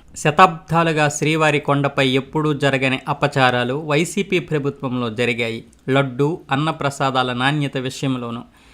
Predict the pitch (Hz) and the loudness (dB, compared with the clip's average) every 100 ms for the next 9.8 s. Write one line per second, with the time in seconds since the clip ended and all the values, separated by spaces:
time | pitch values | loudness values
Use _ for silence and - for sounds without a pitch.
0 | _ - 143 160 165 156 147 - 143 143 | _ -4 0 4 4 4 0 -2 -2 -2
1 | 165 147 147 135 147 135 131 127 - - | -4 0 0 0 -2 -4 -6 -10 -2 0
2 | 135 143 120 - - 143 - 151 - 165 | 2 0 -2 -6 -12 -8 -4 -4 -2 -4
3 | 143 143 147 156 151 139 131 127 131 143 | 0 2 2 2 0 0 0 2 2 2
4 | 139 120 135 127 117 - _ - 165 170 | 0 -4 -6 -4 -6 -8 _ 4 4 4
5 | 165 156 139 123 135 - 147 143 135 127 | 2 2 0 0 -2 -4 -4 -2 -2 -4
6 | 127 - 170 165 156 143 139 131 135 147 | -6 -4 0 0 0 0 0 0 0 0
7 | 139 127 123 - 123 120 - - - - | 0 -2 -6 -6 -4 -4 -8 -20 -20 -8
8 | 139 156 - - 160 190 175 143 156 156 | 2 4 4 2 0 0 0 0 0 0
9 | 147 143 - 147 147 143 139 135 | 0 -2 -2 -4 -2 0 0 -2